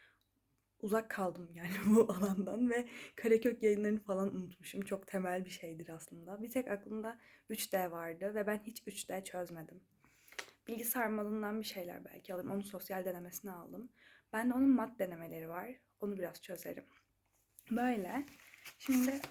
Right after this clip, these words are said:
şeye geçelim. "Kaç net yapıyorsun?" diye soruyorsunuz. Şimdilik net sayımı söylemek istemiyorum. Aslında sınava kadar söylemeyi tercih etmeyeceğim yüksek ihtimalle. Çünkü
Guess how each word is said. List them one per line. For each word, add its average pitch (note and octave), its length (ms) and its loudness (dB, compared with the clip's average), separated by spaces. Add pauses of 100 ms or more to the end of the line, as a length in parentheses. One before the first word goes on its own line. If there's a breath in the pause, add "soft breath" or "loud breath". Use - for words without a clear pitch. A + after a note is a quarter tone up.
(200)
şeye A3+ 260 -2
geçelim. F#3+ 340 -2
"Kaç C4 240 0
net C4 160 0
yapıyorsun?" G3+ 540 -6 (200)
diye F#3 120 -8
soruyorsunuz. F3+ 720 -4 (560 loud breath)
Şimdilik D4+ 440 0
net C4 180 2
sayımı C#4 280 6
söylemek A#3 520 0
istemiyorum. F#3+ 760 -4
Aslında B3+ 280 2
sınava A#3+ 280 0
kadar G#3 280 0
söylemeyi G3+ 440 0
tercih G3 380 -4
etmeyeceğim F#3 580 -10
yüksek F#3+ 340 -10
ihtimalle. F#3+ 520 -6
Çünkü B3 400 -2